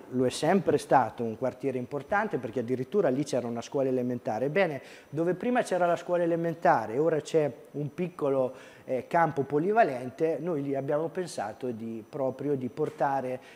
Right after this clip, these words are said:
il centro di aggregazione, eh, che come vedete, insomma, ha un, un bel aspetto, ma la cosa principale anche qui è il risparmio energetico,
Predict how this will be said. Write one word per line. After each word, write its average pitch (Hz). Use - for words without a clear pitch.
il 135
centro 131
di 139
aggregazione, 131
eh, -
che 135
come 160
vedete, 117
insomma, 117
ha 156
un, 131
un 156
bel 165
aspetto, 165
ma 160
la 165
cosa 175
principale 156
anche 147
qui 160
è 190
il 156
risparmio 123
energetico, 120